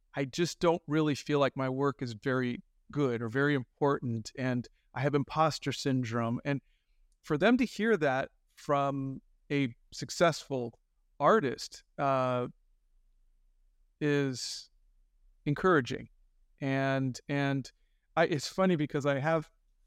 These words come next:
a little post-it that I wrote <laughs> down, which was encourage. And, uh, and, and that's what I have to do with, I, like, I always say, "My art's not gonna be in the Louvre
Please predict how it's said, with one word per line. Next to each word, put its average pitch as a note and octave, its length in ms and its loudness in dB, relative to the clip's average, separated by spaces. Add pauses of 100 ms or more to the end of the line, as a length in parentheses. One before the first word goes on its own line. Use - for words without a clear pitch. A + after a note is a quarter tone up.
(200)
a C#3 60 -6
little D3 260 0 (100)
post-it D3+ 480 -2
that B2+ 100 -6
I B2+ 80 -6
wrote B2+ 260 -4 (140)
<laughs> - 120 -14
down, E3+ 120 -2 (600)
which C#3+ 240 -2
was C#3 480 0 (160)
encourage. C#3 680 -2 (380)
And, C#3+ 500 -2
uh, D3 560 2 (120)
and, D#3 380 0
and D#3 380 -2 (520)
that's - 640 -2 (960)
what C#3+ 440 2 (560)
I C#3 180 2
have C3+ 340 0
to C#3 100 -2
do C3 260 0
with, B2 220 -2 (120)
I, C3+ 100 -4
like, C#3 300 -2 (1200)
I D3+ 100 4
always F3 180 4
say, D3 120 -2
"My C#3+ 180 0
art's F#3+ 280 0
not E3+ 140 2
gonna D3 160 0
be C3+ 160 -2
in C#3 60 0
the C#3 100 0
Louvre B2+ 400 -4